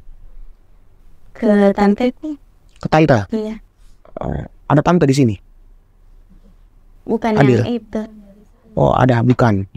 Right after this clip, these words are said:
Speaker 2: Ada yang lain.
Speaker 1: Oh.
Speaker 2: Tapi yang kira-kira tahu ceritanya lebih dalam itu nggak, nggak, nggak datang.
Speaker 1: Iya.
Speaker 2: Jadi tante dulu nih.
Speaker 1: Iya.
Speaker 2: Delvi waktu menyampaikan ke tante, mulainya dengan ngomong apa, Dek?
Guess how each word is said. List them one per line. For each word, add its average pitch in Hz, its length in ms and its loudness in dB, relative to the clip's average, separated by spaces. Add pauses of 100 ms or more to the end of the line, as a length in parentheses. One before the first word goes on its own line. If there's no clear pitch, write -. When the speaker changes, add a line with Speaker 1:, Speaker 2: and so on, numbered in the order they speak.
(200)
Speaker 2:
Ada 123 180 0
yang 120 140 2
lain. 120 200 2 (440)
Speaker 1:
Oh. 214 320 -2 (840)
Speaker 2:
Tapi 160 360 2
yang 135 180 4
kira-kira 131 460 2
tahu - 160 -2
ceritanya 127 520 0
lebih 123 200 2
dalam 120 280 2
itu 175 200 2
nggak, 127 260 2
nggak, - 160 0
nggak 113 180 2
datang. 104 240 2 (800)
Speaker 1:
Iya. - 300 -12 (300)
Speaker 2:
Jadi 151 180 4
tante 135 240 2
dulu 131 240 2
nih. 104 180 -2 (140)
Speaker 1:
Iya. 208 220 -4 (1200)
Speaker 2:
Delvi 139 320 4
waktu 170 220 4
menyampaikan 143 480 4
ke 135 80 0
tante, 147 320 0 (160)
mulainya 135 400 2
dengan 127 240 0
ngomong 123 240 0
apa, 123 260 0
Dek? 110 160 0